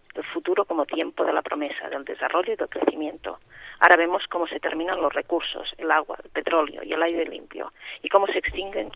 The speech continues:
los ecosistemas y su diversidad. En definitiva, nuestro tiempo es aquel en que todo se acaba, incluso el tiempo mismo. No estamos en regresión. Dicen algunos que estamos en proceso de agotamiento o de extinción.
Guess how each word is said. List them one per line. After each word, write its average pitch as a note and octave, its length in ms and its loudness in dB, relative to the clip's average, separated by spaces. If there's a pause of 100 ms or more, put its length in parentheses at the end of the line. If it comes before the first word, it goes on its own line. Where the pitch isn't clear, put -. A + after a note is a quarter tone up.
los - 140 -4
ecosistemas - 760 -4
y - 60 -12
su - 120 -6
diversidad. - 540 -4 (420)
En F#3 100 -2
definitiva, F3 680 2
nuestro F3+ 340 0
tiempo B3+ 480 0 (160)
es - 140 -2
aquel - 360 -2 (200)
en E3+ 120 -8
que - 120 -6
todo F3 240 2
se - 100 -2
acaba, - 400 -2 (120)
incluso F#3+ 440 -2
el F3 60 -2
tiempo E3 340 -2
mismo. - 420 -8 (300)
No G3+ 60 2
estamos F#3+ 360 6
en D3 140 0
regresión. - 600 -4 (420)
Dicen G3+ 260 4
algunos G3+ 380 2
que F3+ 80 -4
estamos G3+ 320 -4
en F3 100 -6
proceso - 400 -6
de E3 120 -2
agotamiento E3+ 680 -4
o E3 120 2
de C#3+ 80 -6
extinción. - 640 -6